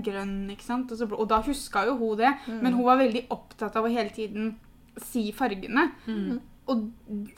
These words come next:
Speaker 1: selv om det er lek da, å holde på med pluss, pluss, så, så for det
Speaker 2: Ja,
Speaker 1: første
Speaker 2: ja.
Speaker 1: så tenker du, du bruker fantasi
Speaker 3: Mm.
Speaker 1: når du setter dem sammen,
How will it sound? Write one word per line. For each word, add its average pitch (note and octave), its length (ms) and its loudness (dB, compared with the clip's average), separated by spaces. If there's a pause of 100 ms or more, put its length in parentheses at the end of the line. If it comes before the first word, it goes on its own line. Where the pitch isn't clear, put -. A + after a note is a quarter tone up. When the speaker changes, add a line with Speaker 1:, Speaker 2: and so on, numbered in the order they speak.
(160)
Speaker 1:
selv A#3+ 260 4
om B3 140 2
det G#3+ 100 2
er A3 100 0
lek A3 480 -2
da, C4+ 160 8
å A#3 60 4
holde A#3 180 6
på G#3 80 -6
med A3 140 -4
pluss, G#3 200 -6
pluss, - 360 -4 (140)
så, B3+ 320 0
så B3 340 2 (260)
for B3 120 4
det A#3+ 100 8
Speaker 2:
Ja, B3+ 60 8
Speaker 1:
første C#4+ 100 2 (100)
Speaker 2:
ja. A#3+ 80 2
Speaker 1:
så A#3+ 60 -4
tenker G3+ 440 0
du, A#3+ 160 2
du A3+ 120 0
bruker A3 260 0
fantasi G#3+ 640 -2
Speaker 3:
Mm. A3 60 -2
Speaker 1:
når A3 100 -2
du A3 80 -2
setter A3+ 280 -4
dem F#3 140 -8
sammen, A3+ 360 0